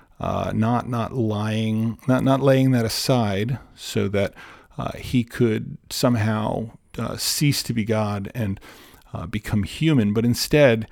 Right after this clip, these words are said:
he lays aside, aside his prerogatives and takes the form of a servant, um, to, uh, to, to,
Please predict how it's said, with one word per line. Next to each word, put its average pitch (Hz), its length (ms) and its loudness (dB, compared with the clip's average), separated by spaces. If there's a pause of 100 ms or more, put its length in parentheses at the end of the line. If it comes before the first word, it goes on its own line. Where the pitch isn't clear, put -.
(280)
he - 260 0
lays 117 440 4
aside, 104 500 -4
aside 101 400 -4
his 101 140 -4
prerogatives 104 960 -2
and 113 180 -6
takes - 280 -4
the - 80 -8
form 98 300 -4
of 92 80 -6
a 95 60 -8
servant, 101 520 -4 (640)
um, - 480 -6
to, 117 640 -2
uh, 113 380 -4 (180)
to, 143 180 -4
to, 131 520 -4